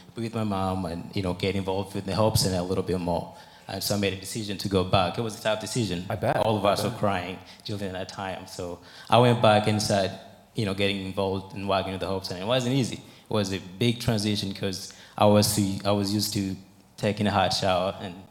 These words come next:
Speaker 1: <laughs> I had to go back to, I mean, so many other, you know, good stuff, as would say. But, you know, the transition wasn't easy, and I started getting involved in the Hope Center, working with them a little bit more. And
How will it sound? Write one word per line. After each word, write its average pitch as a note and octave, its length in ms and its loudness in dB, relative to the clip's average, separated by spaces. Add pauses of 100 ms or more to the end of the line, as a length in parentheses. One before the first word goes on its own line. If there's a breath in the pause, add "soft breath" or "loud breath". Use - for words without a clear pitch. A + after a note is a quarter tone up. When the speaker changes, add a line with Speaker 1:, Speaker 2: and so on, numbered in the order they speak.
(180)
Speaker 1:
<laughs> - 360 -14
I - 40 0
had G2+ 220 2
to - 80 -8
go G#2+ 140 2
back - 300 -4
to, - 180 0 (260 loud breath)
I B2+ 80 6
mean, D3 160 6
so F3 160 8
many D#3 180 8
other, C#3 160 8
you C#3 200 4
know, A#2 120 2
good A#2 200 0
stuff, G#2+ 340 2
as G#2+ 260 0
would F#2+ 180 -8
say. G2 320 -2 (520 loud breath)
But, G2 380 4 (640)
you B2 100 0
know, A#2+ 80 4
the A2+ 140 2
transition B2 440 4
wasn't A#2+ 280 6
easy, A2+ 300 2
and G2 80 0
I G2 40 0
started G#2 260 2
getting G#2 200 0
involved G#2 280 2
in G2+ 120 0
the G2 80 0
Hope G2 240 0
Center, G2+ 340 -2 (320 loud breath)
working G2+ 340 -2
with G2+ 140 -4
them G2+ 180 2
a G2 40 0
little G2 200 2
bit G2 180 0
more. F#2+ 380 -2 (420 loud breath)
And F2+ 460 -4